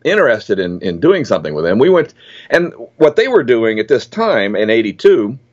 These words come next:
was, um, they've been doing extremely well in the video game business,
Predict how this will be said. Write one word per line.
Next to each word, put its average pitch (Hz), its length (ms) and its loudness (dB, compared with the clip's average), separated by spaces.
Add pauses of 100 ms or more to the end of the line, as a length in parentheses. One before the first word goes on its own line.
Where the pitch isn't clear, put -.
(400)
was, 104 640 2
um, 101 300 2
they've 117 140 2
been 110 160 0
doing 110 220 2
extremely 131 580 0
well 80 440 -2
in - 60 -6
the 87 80 2
video 92 220 2
game 82 280 -2
business, 82 500 -2